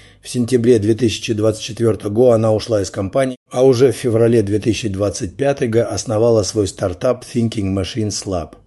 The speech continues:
За полгода привлекла два миллиарда долларов при оценке в двенадцать миллиардов инвесторы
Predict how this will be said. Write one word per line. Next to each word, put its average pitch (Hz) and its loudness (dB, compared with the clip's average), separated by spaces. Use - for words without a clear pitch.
За 113 0
полгода 135 4
привлекла 117 2
два 117 2
миллиарда 110 2
долларов 104 2
при 110 -2
оценке 104 -2
в 90 -6
двенадцать 104 -2
миллиардов 92 -4
инвесторы 127 0